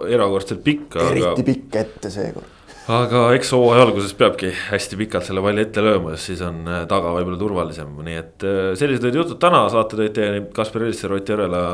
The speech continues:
Speaker 1: Kristjan Jaak Kangur. Kuulake meid jälle, oleme tagasi uuel nädalal. Seniks aga, äh,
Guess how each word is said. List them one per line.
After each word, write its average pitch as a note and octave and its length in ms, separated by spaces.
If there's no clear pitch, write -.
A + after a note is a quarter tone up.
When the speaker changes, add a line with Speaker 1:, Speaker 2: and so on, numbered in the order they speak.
Speaker 1:
Kristjan F#2+ 340
Jaak F2+ 100
Kangur. A#2 320
Kuulake F2+ 360
meid F2 160
jälle, A2 200
oleme E2+ 240
tagasi F2+ 380
uuel A#2 320
nädalal. G2 400
Seniks D3+ 400
aga, C3 160
äh, A2+ 160